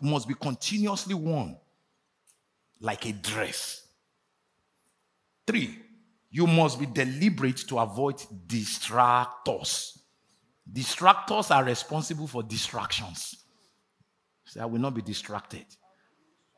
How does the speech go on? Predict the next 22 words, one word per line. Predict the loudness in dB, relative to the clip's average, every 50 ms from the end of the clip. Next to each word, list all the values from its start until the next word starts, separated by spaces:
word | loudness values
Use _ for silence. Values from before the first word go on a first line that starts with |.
| _ _ _ _ _ -10
Nothing | -6 -4 -2 -2 -2 -2 -4 -4 -2
will | -2 -4 -4
distract | -4 -4 -6 -6 -4 -4 -4 -4 -4 -4 -4 -4
me | -4 -4
this | -4 -6 -6 -6 -6 -8 -8
year. | -8 -10 -12 -12 -10
I'm | -10 -8 -8 -6
staying | -8 -8 -10 -12 _ _ _ _ -10 -8 -4 -4 -2 -2 0 0 0 -2 -2 -2 -4 -8 -10 _ _ _ _ _ _ _ _ _ _ _ _ _
with | -16 -8 -8 -6 -6 -6 -6 -6
my | -6 -8
vision." | -8 -10 -8 -6 -6 -6 -6 -6 -10 -18 _ _ -20 -20 -20 _ _ _ _ _ _ -4
Be | -2 -2
intentional | -2 -2 -2 -2 0 0 0 0 2 4 4 4 2
with | 2 -2 -2 -2
relationship. | -2 -2 -2 -2 -2 -2 -4 -4 -4 -4 -6 -8 -4
Relationships | -2 -2 0 2 2 2 2 2 0 0 0 -2 -2 -4 -4 -2
that | 0 0 2 2
will | 0 -2 -2
not | -2 -2 -2 -4 -4
feed | -8 -12 -10 -6 -4 -4 -4 -2
your | -4 -4
vision | -4 -4 -6 -8 -8 -8 -10 -12 -14 -16